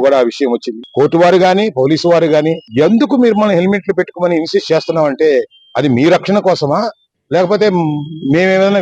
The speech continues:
వేరే ఇదే? ఖచ్చితంగా కాదు కదా. మీరు రక్ష-, మీరు బాగుండాలి, ప్రజలు బాగుండాలి, ప్రజల యొక్క మాన ప్రాణాలు బాగుండాలి, ప్రజలకి ఎటువంటి యాక్సిడెంట్ జరగకూడదు, ప్రమాదాలు, ప్రజలు మరణించకూడదు, ప్రమాదాలను తగ్గించాలి.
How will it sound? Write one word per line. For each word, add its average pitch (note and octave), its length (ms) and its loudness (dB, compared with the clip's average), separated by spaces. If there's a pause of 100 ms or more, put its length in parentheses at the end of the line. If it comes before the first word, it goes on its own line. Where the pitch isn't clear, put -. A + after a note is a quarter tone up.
వేరే F#3+ 320 2
ఇదే? D#3 200 0 (1000)
ఖచ్చితంగా F#3 460 -2
కాదు F#3 180 2
కదా. F#3 220 2 (300)
మీరు D3 220 0
రక్ష-, D#3+ 260 -4
మీరు D3 220 0
బాగుండాలి, D#3 560 2
ప్రజలు D3 220 0 (100)
బాగుండాలి, C3+ 400 0 (100)
ప్రజల C3+ 220 0
యొక్క C#3+ 160 -2 (260)
మాన C3 220 0 (100)
ప్రాణాలు C3 300 0 (100)
బాగుండాలి, B2+ 460 0 (500)
ప్రజలకి D3+ 320 -2
ఎటువంటి F3+ 320 0
యాక్సిడెంట్ D#3+ 360 -2 (100)
జరగకూడదు, D#3+ 380 0 (100)
ప్రమాదాలు, D#3 460 0 (260)
ప్రజలు C#3 320 -2
మరణించకూడదు, D#3 640 -2
ప్రమాదాలను D3+ 560 -2 (100)
తగ్గించాలి. F3 540 -2